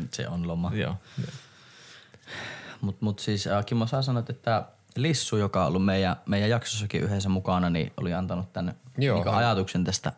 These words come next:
Speaker 1: tästä työjaksosta.
Speaker 3: Joo, Lissua, tai Lissu esittikin kysymyksiä tänään tuossa päivällä, kun käytiin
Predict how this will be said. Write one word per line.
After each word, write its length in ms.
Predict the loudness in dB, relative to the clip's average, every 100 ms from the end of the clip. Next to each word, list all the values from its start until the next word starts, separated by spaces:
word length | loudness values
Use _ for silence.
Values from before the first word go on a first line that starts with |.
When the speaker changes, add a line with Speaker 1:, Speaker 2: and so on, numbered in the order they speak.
| _
Speaker 1:
tästä 240 | -6 -4 0
työjaksosta. 1000 | 2 4 4 0 -4 -4 -4 -6 -6 -8 -10 -20 -8
Speaker 3:
Joo, 280 | -4 -2 -2 -6 -4 -2
Lissua, 500 | 0 2 2 0 -6 -20 -20 -18 -10
tai 120 | -4 0
Lissu 200 | 2 2
esittikin 400 | 0 0 -2 -2
kysymyksiä 440 | 0 0 0 -2
tänään 260 | 0 0 0
tuossa 200 | -2 -2
päivällä, 300 | 0 0 -2
kun 120 | -6
käytiin 400 | -6 -4 -6 -8